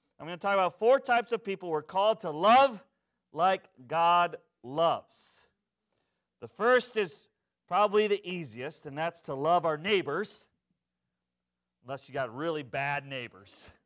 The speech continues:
That can be tough. But the, the, the call to love ourselves. Hmm.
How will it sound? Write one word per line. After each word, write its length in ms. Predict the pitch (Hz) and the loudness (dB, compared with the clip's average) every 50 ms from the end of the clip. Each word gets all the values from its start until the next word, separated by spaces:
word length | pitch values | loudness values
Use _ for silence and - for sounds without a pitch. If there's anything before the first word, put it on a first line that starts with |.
| _ _ _ _ _ _ - | _ _ _ _ _ _ -16
That 200 | 113 120 127 _ | -14 -14 -14 _
can 100 | 131 120 | -16 -16
be 100 | 123 120 | -16 -16
tough. 320 | _ - 143 120 104 98 _ _ _ _ _ _ _ _ _ _ _ | _ -8 -6 -6 -6 -8 _ _ _ _ _ _ _ _ _ _ _
But 80 | - 147 | -14 -10
the, 300 | 175 190 160 - 170 175 | -10 -10 -8 -8 -10 -10
the, 80 | 147 - | -8 -10
the 80 | 180 | -14
call 460 | - - - - 202 208 214 220 220 | -14 -14 -10 -4 -2 0 0 0 -2
to 180 | 214 - 185 170 | -4 -6 -8 -8
love 460 | 160 165 180 180 196 202 202 196 - - - | -6 -4 0 2 2 2 2 2 0 -6 -8
ourselves. 1300 | 147 147 139 - - - - - 185 208 240 247 185 123 101 90 _ _ - - - - - _ _ _ _ _ _ _ _ _ _ _ _ _ _ _ | -8 -8 -8 -10 -16 -18 -16 -12 -12 -10 -6 -6 -6 -6 -8 -12 _ _ -20 -20 -20 -20 -20 _ _ _ _ _ _ _ _ _ _ _ _ _ _ _
Hmm. 220 | 151 180 185 147 | -18 -16 -14 -14